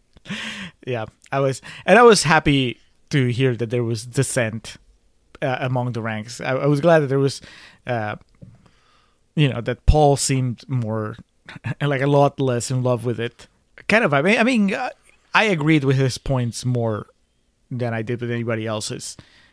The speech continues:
even though there's some things that I think that he just, he dislikes. I don't mind.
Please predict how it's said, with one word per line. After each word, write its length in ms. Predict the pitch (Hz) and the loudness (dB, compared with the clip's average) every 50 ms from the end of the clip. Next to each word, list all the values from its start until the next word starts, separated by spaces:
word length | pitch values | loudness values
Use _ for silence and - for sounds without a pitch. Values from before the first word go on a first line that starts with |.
| _ - | _ 2
even 240 | 170 170 170 170 | 4 6 6 6
though 280 | 151 147 135 131 131 139 | 6 6 6 4 4 2
there's 240 | 151 143 156 160 135 - | 2 4 4 4 4 4
some 100 | 156 143 | 2 2
things 220 | - 151 147 127 | 2 2 0 0
that 100 | 131 123 | 0 -2
I 60 | 123 | -2
think 240 | - - 131 127 120 | -2 -4 -6 -6 -6
that 160 | 120 113 104 | -6 -8 -8
he 160 | - 123 123 | -8 -10 -10
just, 340 | 117 - 123 110 - - - _ _ _ _ _ _ _ _ _ _ _ _ _ - | -8 -8 -8 -8 -10 -12 -16 _ _ _ _ _ _ _ _ _ _ _ _ _ 2
he 100 | 156 190 | 4 4
dislikes. 440 | 175 175 165 - 151 151 151 143 127 | 6 4 4 4 4 4 4 4 4
I 100 | 139 123 127 | 2 2 2
don't 140 | 127 120 117 | 2 0 -2
mind. 440 | 113 113 113 113 113 113 117 - | -2 -4 -4 -4 -6 -6 -8 -12